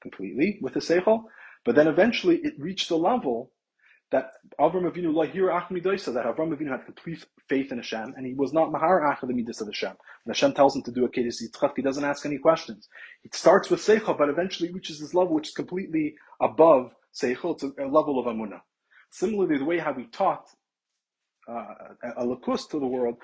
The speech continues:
was also in this way, that he was able to take concepts which are above Seichel and, and,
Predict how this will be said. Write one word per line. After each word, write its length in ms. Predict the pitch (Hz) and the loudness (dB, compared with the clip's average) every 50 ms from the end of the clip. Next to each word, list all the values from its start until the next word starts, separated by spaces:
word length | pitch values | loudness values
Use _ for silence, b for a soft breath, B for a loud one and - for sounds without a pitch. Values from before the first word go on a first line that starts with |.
| B B B B | B B B B
was 120 | 143 - | -8 0
also 280 | - 208 220 - - 180 | 2 2 2 2 2 0
in 60 | 156 | 0
this 220 | 139 131 - - 123 | 0 -2 -4 -4 -2
way, 220 | 120 107 98 95 - B B B B B | -2 -2 -2 -4 -12 B B B B B
that 160 | - 127 127 - | -2 -2 0 0
he 100 | 135 131 | 0 0
was 180 | 127 123 - 175 | 0 2 4 6
able 200 | 190 214 180 160 | 6 6 4 0
to 100 | - 131 | -8 -4
take 380 | - 175 156 151 - _ - | -2 -2 -2 -2 -4 _ -10
concepts 440 | - - 170 180 190 - 165 147 - | 0 2 2 2 2 0 -4 -6 -6
which 180 | 135 - - - | -8 -8 -8 -6
are 220 | - 127 127 127 107 | -4 -2 -2 -2 0
above 220 | - 165 175 175 | 2 4 4 4
Seichel 540 | - - - 208 226 220 - 175 165 156 160 B B B B B B | 2 0 2 2 2 2 2 0 -2 -2 -2 B B B B B B
and, 100 | 139 139 - | -8 -8 -4
and, 160 | 143 131 127 | -6 -6 -6